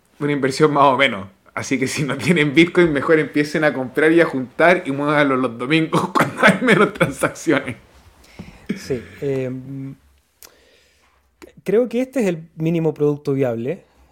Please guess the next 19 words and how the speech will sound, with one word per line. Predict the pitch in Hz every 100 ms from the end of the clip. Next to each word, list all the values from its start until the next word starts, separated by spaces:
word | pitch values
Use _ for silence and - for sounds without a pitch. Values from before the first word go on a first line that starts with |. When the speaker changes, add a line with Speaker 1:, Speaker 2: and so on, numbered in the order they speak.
| _ _
Speaker 2:
eh, | 139 120
más | 120 123 123
allá | 127 127
que | 127
un | 123
producto | - 135 135
terminado | 131 131 127 131 135 135 139 135
y, | 127 127
y | 135 131
algo | 127 131
que, | 131 123 120 127 135
que | 123
vaya | 123
a | 131
tener | 131 135
un, | 135 - 143 147
una | 143 139
usabilidad | 135 135 127 127 123 135 139
inmediata. | 135 127 120 131 139 175 226